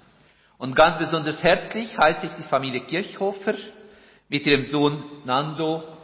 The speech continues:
und mit ihrer Tochter herzlich willkommen. Schön, dass wir jetzt doch einen Taufe in ihrer Familie feiern dürfen. Wir haben es schon einen Anlauf genommen, aber damals war es wegen einer Corona-Infektion nicht möglich gewesen und jetzt holen wir das nach.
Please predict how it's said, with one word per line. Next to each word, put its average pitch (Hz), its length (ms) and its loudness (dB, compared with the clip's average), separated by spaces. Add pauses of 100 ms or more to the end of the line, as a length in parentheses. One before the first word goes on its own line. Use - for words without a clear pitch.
(240)
und 120 200 -6
mit 120 200 -12
ihrer 117 240 -8
Tochter 110 460 -6 (260)
herzlich 95 460 -8
willkommen. 85 480 -10 (560)
Schön, 165 640 2 (220)
dass - 240 0
wir 131 120 -6
jetzt - 480 -8 (100)
doch - 680 -2
einen 127 240 -8 (160)
Taufe 135 420 2
in 127 80 -8
ihrer 120 120 -8
Familie 160 520 -4
feiern 151 380 -2
dürfen. 139 500 -6 (840)
Wir 127 120 2
haben 131 100 2
es 131 220 -8
schon 127 280 -4
einen 131 160 -8
Anlauf 147 560 2
genommen, 131 560 -2 (140)
aber 113 220 -2
damals 113 500 0
war 98 140 0
es - 200 -14
wegen 92 340 -8
einer 87 180 -12
Corona-Infektion 92 1040 -12
nicht 165 220 -12
möglich 143 580 -8
gewesen 104 500 -8
und 90 160 -14
jetzt - 460 -10
holen 98 260 -8
wir 85 180 -10
das 85 280 -12
nach. 85 260 -8